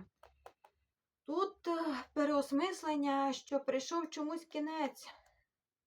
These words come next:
О, карта суд, повернення і двійка мечів,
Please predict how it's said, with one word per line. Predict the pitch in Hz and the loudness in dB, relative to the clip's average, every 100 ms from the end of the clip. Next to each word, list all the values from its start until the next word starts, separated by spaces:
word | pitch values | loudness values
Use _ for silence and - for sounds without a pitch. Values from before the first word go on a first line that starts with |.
| _ _ - | _ _ -4
О, | 220 262 277 | 0 0 0
карта | - 240 240 208 | -2 -2 -2 -8
суд, | - 285 - | -4 -6 -6
повернення | 214 240 294 277 220 202 - | -2 0 0 0 -4 -6 -6
і | 202 | -6
двійка | 208 269 - | -4 -6 -4
мечів, | 220 226 - 302 | -4 -4 -4 -4